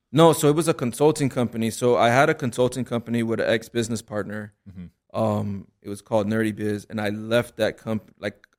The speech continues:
Speaker 1: I completely left. Um, this is where, like, you know, people who are draining you, you gotta, you gotta cut it.
Speaker 2: Yeah.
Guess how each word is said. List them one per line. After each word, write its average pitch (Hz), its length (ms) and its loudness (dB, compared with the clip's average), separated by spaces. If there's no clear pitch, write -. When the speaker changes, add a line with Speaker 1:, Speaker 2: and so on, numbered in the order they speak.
Speaker 1:
I 110 80 -12
completely 113 480 -6
left. 117 440 2
Um, 101 420 -8
this 113 120 -6
is 117 140 -4
where, 117 240 2
like, 110 300 0
you 123 80 0
know, 117 120 2
people 117 280 -6
who 113 120 -2
are 113 80 -2
draining 123 380 2
you, 110 100 0
you 107 160 -4
gotta, 113 420 0
you 113 80 -14
gotta 104 180 -2
cut 131 260 0
it. 104 260 -2
Speaker 2:
Yeah. 92 200 -6